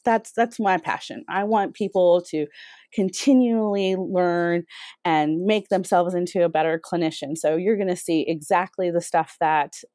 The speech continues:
you know, we need to work on as an organizational ve-, level and at an individual level to improve educational processes. I think the P A field, unfortunately, we kind of, once we graduate, we're done. I see a lot of people do that.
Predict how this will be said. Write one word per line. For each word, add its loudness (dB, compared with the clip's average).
you -2
know, -6
we 0
need 2
to -8
work 0
on 0
as 0
an 0
organizational 2
ve-, 2
level 4
and 2
at 2
an -2
individual 0
level 2
to -6
improve -2
educational -2
processes. -2
I 0
think -6
the 0
P -4
A 4
field, 2
unfortunately, -2
we 0
kind -2
of, 0
once 0
we 0
graduate, 6
we're 0
done. 2
I 2
see 0
a 0
lot 4
of 4
people 2
do 0
that. 0